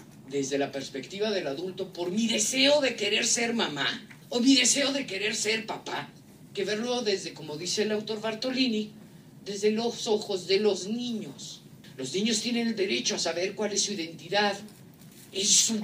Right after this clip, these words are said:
preservación de la salud, los niños tienen derecho a ser amamantados por sus madres, para cerrar su sistema inmunológico. Tienen derecho a saber si tienen hermanos, quiénes son. Quién sabe cuándo necesiten un riñón,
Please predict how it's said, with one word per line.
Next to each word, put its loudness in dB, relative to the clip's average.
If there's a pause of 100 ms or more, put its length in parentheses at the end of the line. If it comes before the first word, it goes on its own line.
preservación 0
de 2
la 0
salud, 2
los 2
niños -2
tienen 0
derecho 0
a -4
ser -2
amamantados 0
por -6
sus -10
madres, -2 (640)
para -4
cerrar 6
su 2
sistema 2
inmunológico. 0 (480)
Tienen 10
derecho 8
a 0
saber 2
si 0
tienen 0
hermanos, 2
quiénes 0
son. 2 (640)
Quién 2
sabe 2
cuándo -2
necesiten 0
un -2
riñón, 2